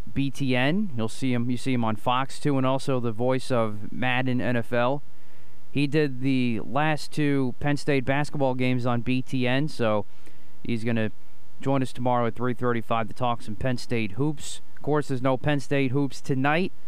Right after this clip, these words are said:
as there were some covid issues with Minnesota, and both teams still working with the Big Ten to get that game rescheduled. And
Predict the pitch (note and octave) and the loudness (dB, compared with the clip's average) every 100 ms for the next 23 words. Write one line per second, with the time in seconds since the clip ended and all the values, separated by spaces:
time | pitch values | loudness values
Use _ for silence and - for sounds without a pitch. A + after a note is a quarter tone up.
0 | - - - - A#2 A2 B2 B2+ B2 A2+ | 0 0 0 0 0 0 0 2 0 0
1 | C3+ A#2+ A2+ C3+ B2+ B2+ B2+ B2+ B2+ A#2 | 0 0 0 0 0 0 0 0 0 0
2 | - A#2 A#2 G#2+ - - - - - - | 0 2 2 0 0 0 0 0 0 0
3 | A#2+ A#2+ G#2+ D3+ D3 C3 B2+ - - - | 0 0 0 0 2 2 0 0 -2 0
4 | - - - - - - - G#2+ G#2+ G#2 | 0 0 0 0 0 0 0 0 0 0
5 | G2+ G#2 - C3 B2 - C3 A#2+ - B2 | 0 -2 0 0 0 0 0 0 0 0
6 | A2+ A#2+ B2 A2+ G#2+ G#2 A2+ G2+ B2 A2+ | 0 0 0 0 0 0 0 0 0 0
7 | G#2 G#2+ G2+ A2+ A2+ G#2+ A2 A2 G2+ G2+ | 0 0 0 0 0 0 0 0 0 0
8 | - A#2 G#2 G#2+ G#2 G#2 G2+ | 0 0 0 0 0 0 0